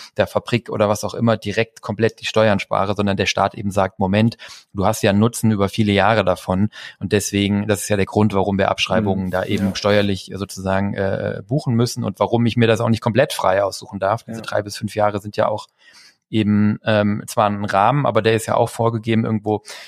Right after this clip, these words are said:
Speaker 1: weil der Staat eben sagt, „Okay, ihr dürft das oder ihr müsst das über so und so viele Jahre ansetzen und könnt's eben nicht am Anfang.“ Jetzt für die Gründung ist es ja gar nicht schlecht, weil im ersten Jahr würdet ihr wahrscheinlich eh noch keine Steuern zahlen.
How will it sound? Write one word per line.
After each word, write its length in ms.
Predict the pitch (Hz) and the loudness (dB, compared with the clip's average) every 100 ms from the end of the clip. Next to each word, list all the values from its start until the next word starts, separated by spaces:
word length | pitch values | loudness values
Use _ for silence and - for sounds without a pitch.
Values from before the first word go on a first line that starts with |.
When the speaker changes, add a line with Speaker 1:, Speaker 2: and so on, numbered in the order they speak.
| - | -2
Speaker 1:
weil 120 | 101 | 2
der 100 | 107 | 4
Staat 280 | 95 101 98 | 4 0 0
eben 220 | - 101 | -2 -4
sagt, 300 | 92 92 95 101 | 0 -2 -2 -10
„Okay, 240 | - 98 | -8 -6
ihr 140 | 98 | -6
dürft 340 | 92 110 107 - | -2 0 0 2
das 220 | 104 - | 0 0
oder 120 | 104 | -6
ihr 120 | 101 | -2
müsst 300 | 101 135 - | 2 0 2
das 200 | 117 113 | 0 0
über 160 | - 104 | -2 -4
so 80 | 110 | -4
und 80 | 104 | -4
so 60 | |
viele 160 | - 98 | -6 -6
Jahre 320 | 98 98 98 _ _ _ - | -4 -4 -8 _ _ _ -2
ansetzen 500 | 117 143 147 147 135 | 2 4 2 2 0
und 80 | 110 | 2
könnt's 240 | 123 117 | 2 0
eben 160 | 113 101 | 0 0
nicht 140 | 101 | 0
am 100 | 107 | -2
Anfang.“ 320 | 95 92 104 | -4 -6 -6
Jetzt 160 | 110 - | -8 -4
für 100 | 139 | 0
die 100 | 139 | 0
Gründung 360 | - 175 196 185 | 2 4 4 2
ist 120 | 156 | 0
es 100 | 147 | 0
ja 100 | 135 | 0
gar 100 | 131 | 0
nicht 140 | 110 | -2
schlecht, 340 | - 156 190 _ - - - | -2 -2 -2 _ -16 -16 -4
weil 120 | 135 | 0
im 80 | 127 | 2
ersten 320 | 127 131 135 | 2 2 2
Jahr 160 | 127 127 | 2 2
würdet 180 | 127 - | 0 -2
ihr 80 | |
wahrscheinlich 320 | 123 120 120 120 | -2 0 -2 -2
eh 80 | |
noch 140 | 147 147 | -2 -2
keine 240 | 147 139 | -4 -4
Steuern 340 | - 135 139 135 | -2 0 0 -2
zahlen. 380 | 143 135 135 | -2 -2 -2